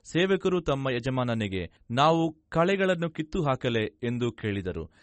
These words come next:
ಯಜಮಾನನು, "ಬೇಡ, ನೀವು ಹಾಗೆ ಮಾಡುವಾಗ ನೀವು ಗೋಧಿಗಳನ್ನು ಸಹ ಕಿತ್ತು ಹಾಕುವಿರಿ. ಕೊಯ್ಲಿನ ತನಕ ಕಾಯಿರಿ, ಅನಂತರ ಕಳೆಗಳನ್ನು ಕಿತ್ತು ತೆಗೆದು ಹೊರಗಟ್ಟಿ ಅವುಗಳನ್ನು ಸುಟ್ಟು ಹಾಕಿರಿ. ಅದಾದ ನಂತರ ಗೋಧಿಗಳನ್ನು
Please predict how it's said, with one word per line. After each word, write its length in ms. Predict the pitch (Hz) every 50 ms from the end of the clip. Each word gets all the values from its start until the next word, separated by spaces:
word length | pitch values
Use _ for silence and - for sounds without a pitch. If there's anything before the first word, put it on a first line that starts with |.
| _ _ _ 117
ಯಜಮಾನನು, 600 | 131 135 160 160 156 151 143 135 127 120 113 107
"ಬೇಡ, 280 | 107 127 131 131 120 107 90 80 - _ _ - -
ನೀವು 280 | 120 131 147 151 151 151
ಹಾಗೆ 320 | 131 139 147 170 180 185
ಮಾಡುವಾಗ 580 | 170 151 139 135 135 135 135 131 131 127 123 127
ನೀವು 360 | 127 127 120 117 117 110 113
ಗೋಧಿಗಳನ್ನು 760 | 110 117 131 151 151 156 160 151 147 147 147 143 147 147 147
ಸಹ 320 | - - 143 123 135 131
ಕಿತ್ತು 340 | 123 - 127 117 - 135 123
ಹಾಕುವಿರಿ. 600 | 117 113 104 - - 107 101 98 87 90 85 78 - _ _ _
ಕೊಯ್ಲಿನ 360 | - - 165 180 196 190 190 202
ತನಕ 340 | - 170 156 156 151 -
ಕಾಯಿರಿ, 640 | 156 147 - 143 127 123 123 120 107 101 87 78 - - _ _ _ -
ಅನಂತರ 640 | 123 131 143 151 160 147 - 151 147 147 143 131 - _ _ _
ಕಳೆಗಳನ್ನು 680 | - 147 147 156 175 175 170 175 170 170 160 160 160 160
ಕಿತ್ತು 360 | - 151 147 - - 160 151
ತೆಗೆದು 480 | 151 139 131 120 123 120 110 113 101 92 - _ _ _ _ -
ಹೊರಗಟ್ಟಿ 640 | - 135 143 160 160 147 147 - - - 127 127 - -
ಅವುಗಳನ್ನು 560 | 123 120 120 120 123 117 113 110 107 104 104
ಸುಟ್ಟು 300 | 104 - 147 147 - 190
ಹಾಕಿರಿ. 540 | 156 143 131 117 - 127 120 107 104 92 - _ _ _ -
ಅದಾದ 320 | 135 143 160 180 190 180
ನಂತರ 480 | 190 175 160 147 147 - 147 135 131 123
ಗೋಧಿಗಳನ್ನು 920 | 117 113 131 147 170 165 175 175 156 156 147 143 135 131 131 123 123 -